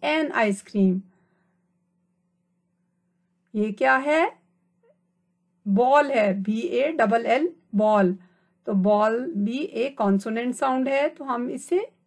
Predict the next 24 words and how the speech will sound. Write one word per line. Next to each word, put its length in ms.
अ 220
बॉल 380
कहेंगे। 520
तो 300
आज 280
हमने 300
क्या 200
सीखा? 540
आज 260
हमने 320
सीखा 520
कि 260
जो 260
भी 320
नाउन्स 440
कॉन्सोनेंट 580
साउंड 260
से 180
शुरू 200
होते 280
हैं, 180
उनसे 300
पहले 300
हम 260